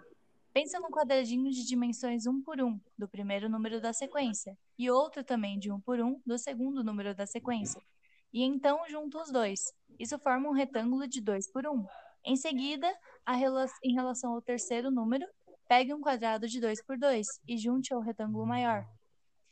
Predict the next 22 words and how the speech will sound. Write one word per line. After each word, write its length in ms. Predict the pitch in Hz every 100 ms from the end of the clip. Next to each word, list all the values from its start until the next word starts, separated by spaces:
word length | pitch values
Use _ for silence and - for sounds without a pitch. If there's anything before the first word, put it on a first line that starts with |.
| _ _ _ _ _ _ _ -
Com 240 | 285 311
isso, 240 | 294 311 285
você 200 | 269 254
chega 280 | - 262 262
em 60 |
um 40 | 262
retângulo 540 | 262 254 233 247 262
de 120 | 240
dois 280 | 226 220 220
por 160 | - 254
três. 480 | 277 262 208 - - -
Agora, 560 | - 233 240 247 311 339
com 200 | - 214
o 80 | 208
quarto 320 | 202 190 240
número, 400 | 240 247 269 247 - _ _
um 60 | 226
quadradinho 600 | 233 220 214 208 196 185
de 100 | 190
três 340 | 196 196 190 -
por 160 | 254
três, 460 | 247 247 262 302